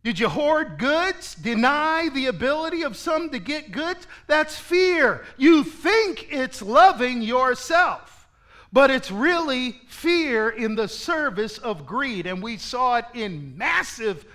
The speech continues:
display of that over the last two weeks. That's not love. So let's get out of the delusion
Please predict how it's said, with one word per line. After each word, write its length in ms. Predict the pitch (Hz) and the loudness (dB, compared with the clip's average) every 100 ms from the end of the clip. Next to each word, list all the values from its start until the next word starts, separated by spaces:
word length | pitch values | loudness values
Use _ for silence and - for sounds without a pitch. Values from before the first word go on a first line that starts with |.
| _ | _
display 580 | 220 208 - 233 254 214 | -10 -10 -8 -2 0 0
of 140 | 160 131 | -4 -4
that 320 | 160 170 - - | -4 -4 -8 -4
over 240 | 208 180 190 | -2 -2 -4
the 80 | |
last 500 | 180 180 175 - - | -2 0 0 -4 -12
two 200 | - 180 | -12 -10
weeks. 540 | 165 147 123 - - - _ _ _ _ _ _ | -8 -10 -12 -20 -20 -20 _ _ _ _ _ _
That's 220 | 208 - | -6 -2
not 280 | 214 190 175 | -4 -4 -6
love. 280 | 160 123 110 _ _ _ _ _ _ _ _ _ _ _ _ _ _ _ _ _ _ _ _ _ _ _ _ _ _ _ _ _ | -10 -10 -18 _ _ _ _ _ _ _ _ _ _ _ _ _ _ _ _ _ _ _ _ _ _ _ _ _ _ _ _ _
So 120 | - | -14
let's 220 | 160 190 185 | -8 -8 -4
get 180 | 202 | 0
out 240 | 214 226 277 | 2 2 0
of 120 | 277 | -4
the 60 | 320 | -6
delusion 840 | 330 302 302 262 170 160 156 | -6 -2 0 -2 -4 -8 -8